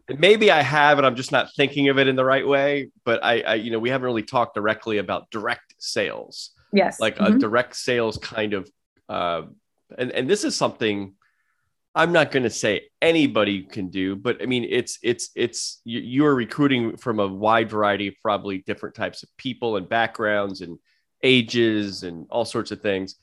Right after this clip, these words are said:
Speaker 1: Um, so there's a lot of different people that can probably think about doing a job like
Speaker 2: Yeah.
Speaker 1: this.
Speaker 2: Mm-hmm.
Speaker 1: And some might just do it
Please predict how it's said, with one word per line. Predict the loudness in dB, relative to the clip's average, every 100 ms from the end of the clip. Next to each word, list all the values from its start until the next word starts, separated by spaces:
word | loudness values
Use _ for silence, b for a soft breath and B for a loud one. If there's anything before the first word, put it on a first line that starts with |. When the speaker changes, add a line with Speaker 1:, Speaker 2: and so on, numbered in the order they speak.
| _ _ _ _
Speaker 1:
Um, | 2 4 2 -2 -8 _
so | -4 -2
there's | -2 -2
a | -2
lot | 2 2
of | 0
different | -6 -10 -10
people | -10 -8 -4
that | -4
can | -6 -12 -12
probably | -10 -4 -2 -2 -4 -6 -4 -8 -10 -6
think | -4
about | 0 -2 -2
doing | -4 -6 -6
a |
job | -6 -4 -4
like | -6 -6 -2
Speaker 2:
Yeah. | -2
Speaker 1:
this. | -4 -14 -18 _
Speaker 2:
Mm-hmm. | 2 4 4 2 _ 0
Speaker 1:
And | 2 2
some | 2 2 4
might | 2 2
just | -2 -4
do | 0 2
it | 2